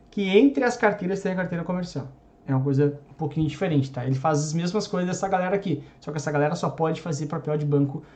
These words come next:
comercial, tá bom? Mais ou menos é essa a ideia. Vamos ver aqui, então, a questão de prova. A questão de prova vem sempre a questão da captação.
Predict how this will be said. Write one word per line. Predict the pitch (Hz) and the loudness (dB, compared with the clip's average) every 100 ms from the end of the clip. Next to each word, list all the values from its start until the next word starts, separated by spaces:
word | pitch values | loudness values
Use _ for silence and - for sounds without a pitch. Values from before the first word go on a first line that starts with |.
| - | -12
comercial, | - 151 151 - 120 - - - | -2 0 0 0 -4 -6 -12 -4
tá | 135 | 2
bom? | 190 226 - - - | 2 2 -8 -14 -2
Mais | 151 151 | 0 2
ou | |
menos | 156 160 - | 2 0 -2
é | 190 175 170 | -2 -2 -2
essa | 170 180 - | -4 -4 -4
a | 165 165 | 0 0
ideia. | 180 160 135 117 117 | 2 0 0 -2 0
Vamos | 214 233 | 2 4
ver | 175 196 | 4 4
aqui, | 190 190 185 143 - - - - - - - 165 | 2 0 -4 -4 -12 -20 -20 -20 -20 -20 -6 0
então, | 170 170 143 135 - 185 | 4 6 4 2 -6 -6
a | |
questão | 180 175 170 | -4 -2 0
de | 175 | -2
prova. | 185 185 196 | 2 4 4
A | 214 | 2
questão | - | 0
de | 220 | -2
prova | 214 220 220 | 2 6 6
vem | 233 | 4
sempre | 233 - 254 262 | 0 0 2 2
a | |
questão | - 254 233 | -2 -2 0
da | 233 | 0
captação. | 233 - 277 - 139 135 | 0 -2 -2 0 0 -2